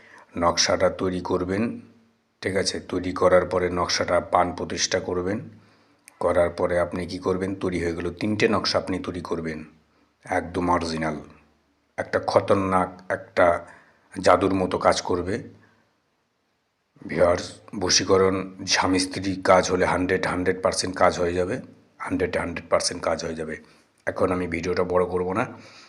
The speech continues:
আমি শর্টকাটে আপনাদের সম্মুখীন আমি বলে দিচ্ছি। কাম সিঁদুর দিয়ে আপনি নকশাটা তৈরি করবেন। তৈরি করার পর আপনি কি করবেন? তিনটে নকশা আপনি কাম সিঁদুর দিয়ে তৈরি করলেন, যেভাবে আছে ভিউয়ার্স, একটা ফোঁটা একটা হরফ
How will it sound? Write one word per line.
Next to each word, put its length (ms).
আমি 180
শর্টকাটে 500
আপনাদের 340
সম্মুখীন 520
আমি 220
বলে 240
দিচ্ছি। 280
কাম 320
সিঁদুর 380
দিয়ে 360
আপনি 300
নকশাটা 520
তৈরি 240
করবেন। 360
তৈরি 220
করার 320
পর 260
আপনি 280
কি 140
করবেন? 340
তিনটে 360
নকশা 340
আপনি 260
কাম 240
সিঁদুর 360
দিয়ে 140
তৈরি 200
করলেন, 340
যেভাবে 440
আছে 280
ভিউয়ার্স, 380
একটা 240
ফোঁটা 280
একটা 200
হরফ 280